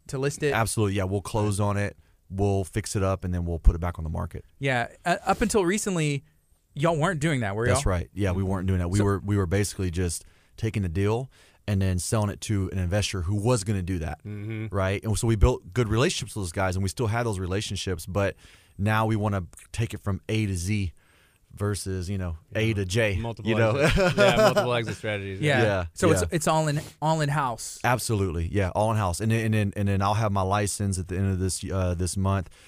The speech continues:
Speaker 2: so we'll be able to, and, and Adam actually has his license, so we'll be
Speaker 3: Yep.
Speaker 2: able to, um, sell the properties ourselves, do retail, do traditional.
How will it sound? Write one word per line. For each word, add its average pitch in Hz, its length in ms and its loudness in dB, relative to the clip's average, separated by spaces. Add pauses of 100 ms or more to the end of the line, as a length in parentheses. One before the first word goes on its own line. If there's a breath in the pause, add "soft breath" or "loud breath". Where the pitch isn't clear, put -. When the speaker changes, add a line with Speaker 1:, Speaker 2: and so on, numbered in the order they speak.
Speaker 2:
so - 160 -2
we'll 95 140 2
be 92 100 0
able 92 280 0
to, 92 260 -2
and, 90 100 0
and 98 140 -2
Adam 101 260 0
actually 95 240 -4
has 90 180 0
his 90 160 -6
license, 95 380 -2
so 101 80 -4
we'll 95 140 0
be 104 60 0
Speaker 3:
Yep. 98 100 2
Speaker 2:
able 95 100 -2
to, 95 280 0 (360 soft breath)
um, 95 300 -2
sell 127 220 2
the 117 60 2
properties 117 340 0
ourselves, 110 420 -2
do 107 160 0
retail, 120 520 2
do 107 160 -2
traditional. 113 680 -2